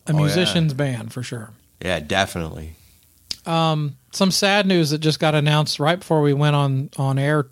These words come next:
Speaker 2: or on air or recording, whatever you wanna call it today. Um, Steve Riley passed away today.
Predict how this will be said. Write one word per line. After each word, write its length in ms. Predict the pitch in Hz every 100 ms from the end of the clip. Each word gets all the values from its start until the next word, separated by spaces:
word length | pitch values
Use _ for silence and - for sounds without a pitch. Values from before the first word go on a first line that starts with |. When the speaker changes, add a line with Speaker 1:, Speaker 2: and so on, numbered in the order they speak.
| -
Speaker 2:
or 120 | 127
on 180 | 143 143
air 180 | 139 151
or 160 | 147 120
recording, 480 | 107 - 165 156
whatever 220 | 139 143 139
you 60 |
wanna 120 | 127
call 200 | 123 151
it 60 | 151
today. 340 | - 139 139 135
Um, 260 | 131 127 - - - _
Steve 320 | - - 240 185
Riley 340 | 165 233 175
passed 340 | 143 127 - 135
away 160 | 131
today. 340 | 123 123 120